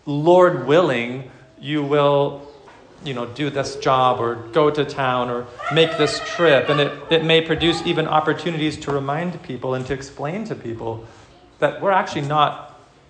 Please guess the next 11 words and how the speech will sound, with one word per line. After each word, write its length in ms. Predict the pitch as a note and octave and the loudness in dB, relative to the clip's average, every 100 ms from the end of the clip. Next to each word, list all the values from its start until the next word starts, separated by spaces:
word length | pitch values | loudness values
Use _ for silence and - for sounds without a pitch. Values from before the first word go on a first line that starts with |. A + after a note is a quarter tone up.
| _ _ | _ _
sovereign 840 | - - D3 D3 D3 B2 A#2 A#2 - - - - _ - | -14 -6 0 2 2 0 -6 -8 -14 -20 -20 -20 _ 0
over 280 | C#3+ B2+ C3+ | 0 4 4
our 160 | C3 | 4
own 240 | C3+ C3 B2+ | 0 -2 -4
lives. 340 | B2 B2 A#2+ | -6 -6 -6
We 260 | B2 D#3+ D3+ | -6 0 4
are 340 | C3 B2+ B2 - - - - | 6 4 0 -10 -18 -20 -2
underneath 760 | D3+ D#3+ C#3+ C#3 C#3+ C3+ - - - - - - | 0 2 0 0 -2 -4 -6 -16 -20 -20 -6 -4
a 80 | |
sovereign 520 | C3+ - C#3 B2+ B2+ A#2+ | -4 -2 -2 0 -2 -2
God. 440 | B2 A#2+ A2+ | 0 2 0